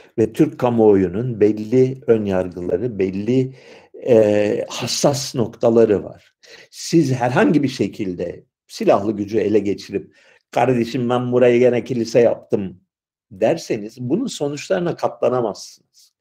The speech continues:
Bunun sonuçları ülke çapında çok derin bir yara olur. Bu yaralar ise kanar, uzun zaman kanar. Ondan sonra nerede kangren olacakları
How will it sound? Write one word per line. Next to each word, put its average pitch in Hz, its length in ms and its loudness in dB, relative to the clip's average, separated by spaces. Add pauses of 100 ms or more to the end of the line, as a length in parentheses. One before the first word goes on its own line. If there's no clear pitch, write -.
(340)
Bunun 135 240 0
sonuçları 143 880 -2 (500)
ülke 123 360 0
çapında 117 840 -2 (140)
çok 143 380 -6
derin 135 540 6
bir 127 300 -4 (280)
yara 104 760 -2
olur. - 500 -20 (920)
Bu 113 160 -2
yaralar 139 460 2
ise 156 540 -4
kanar, 120 340 -4
uzun 120 340 -2
zaman 95 360 -8
kanar. 147 340 -4
Ondan 123 320 -4
sonra 117 280 -4
nerede 113 500 0
kangren 107 360 -2
olacakları 92 800 -8